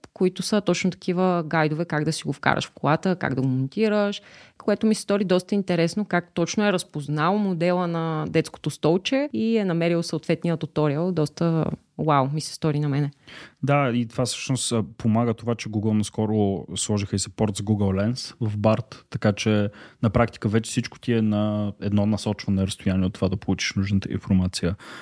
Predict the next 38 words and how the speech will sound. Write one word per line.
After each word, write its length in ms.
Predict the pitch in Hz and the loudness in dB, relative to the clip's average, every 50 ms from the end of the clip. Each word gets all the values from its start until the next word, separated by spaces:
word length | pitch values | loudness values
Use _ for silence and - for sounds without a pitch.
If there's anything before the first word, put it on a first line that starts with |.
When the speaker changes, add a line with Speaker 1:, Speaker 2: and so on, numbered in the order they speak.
| - - - - | -20 -20 -16 -10
Speaker 2:
Със 220 | - - 117 - | -6 -6 -4 -2
сигурност 360 | - 131 131 143 143 - - | 0 2 4 4 2 2 2
много 200 | 131 127 120 117 | 2 0 0 0
потребители 580 | 110 - 110 92 101 98 113 107 - 110 113 107 | -2 -4 -4 -2 -2 -2 -2 -2 -2 0 0 0
ще 240 | - - - 104 98 | 0 -2 -4 -4 -4
се 280 | - - 104 101 95 - _ _ - | -2 0 0 0 -2 -2 _ _ -2
възползват 720 | 104 92 90 - - - - 92 92 92 95 101 113 - | 0 0 0 -2 -4 0 2 2 2 2 0 -2 -2 -4
от 80 | - | -6
тази 240 | - 131 131 131 139 | -4 -2 0 2 2
нова 180 | 143 147 151 143 | 2 2 0 -2
функционалност, 840 | 139 - 147 143 - - 156 156 160 170 170 175 180 - - - - - - - - _ _ | -2 -2 -4 -4 -2 -2 -2 0 0 0 0 0 -2 -2 -6 -18 -20 -20 -20 -20 -20 _ _
обаче, 540 | - 160 147 139 123 120 - - 151 160 156 - | -2 0 2 2 2 0 0 0 0 0 -2 -2
както 240 | - 127 - - - | -4 -6 -6 -6 -4
казахме, 640 | - 123 117 117 123 120 - 143 143 147 147 147 - _ _ - | 0 0 0 0 0 -2 0 2 2 2 0 -2 -4 _ _ -2
има 180 | - 110 104 104 | 0 2 2 2
и 40 | 104 | 2
притеснения. 640 | - 101 92 - - - 87 85 82 69 71 - - - - 110 | -2 -4 -6 -8 -6 -4 -2 0 0 0 -2 -4 -6 -8 -10 -8
Разбира 280 | 107 98 95 113 123 123 | -6 -2 0 2 2 2
се, 140 | - - 131 | 0 -2 -2
нормално 420 | 113 98 98 101 107 113 123 123 | -2 0 0 2 2 2 0 0
е 40 | 117 | -2
да 80 | 113 113 | -4 -6
се 60 | - | -8
притесняваме 440 | - 101 98 - - 107 101 101 98 | -8 -8 -8 -4 -2 0 0 0 0
за 100 | 98 104 | 0 -2
личните 320 | 117 127 - - 123 120 | -4 -4 -4 -4 -4 -4
си 140 | - - 120 | -6 -6 -4
данни, 420 | 117 110 107 107 104 101 107 104 - - - - - _ _ - | -2 0 2 2 2 2 0 -2 -4 -8 -18 -20 -20 _ _ 2
не 220 | 117 113 117 117 | 4 4 4 4
е 40 | 113 | 4
нечувано 480 | 113 110 101 - - 104 101 101 98 98 | 2 2 0 0 -2 0 0 2 2 2
и 60 | 98 | 0
невиждано 640 | 98 98 95 107 107 110 110 110 110 113 117 110 - | -2 -2 -2 -2 -2 -2 -2 -2 0 -2 -2 -4 -4
да 140 | 98 104 | -4 -2
има 440 | 104 98 98 101 98 98 95 95 113 - _ - | -2 0 0 0 0 0 -2 -2 -4 -8 _ -6
течове 340 | - 92 90 - - 90 90 | -4 -4 -2 -2 0 0 0
на 140 | 87 92 90 | 0 0 0
данни, 520 | 92 98 95 95 95 98 101 101 104 | 0 0 0 0 0 0 0 -2 -2